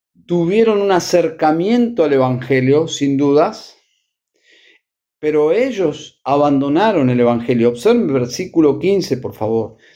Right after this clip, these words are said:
Dice el versículo quince, "abandonando el camino recto". El camino de Balaam es abandonar el camino recto.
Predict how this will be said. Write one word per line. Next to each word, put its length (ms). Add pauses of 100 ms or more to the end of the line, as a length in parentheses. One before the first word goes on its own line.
(100)
Dice 220
el 60
versículo 520
quince, 380
"abandonando 1040
el 140
camino 760
recto". 600 (760)
El 220
camino 440
de 60
Balaam 840
es 340
abandonar 840
el 160
camino 520
recto. 720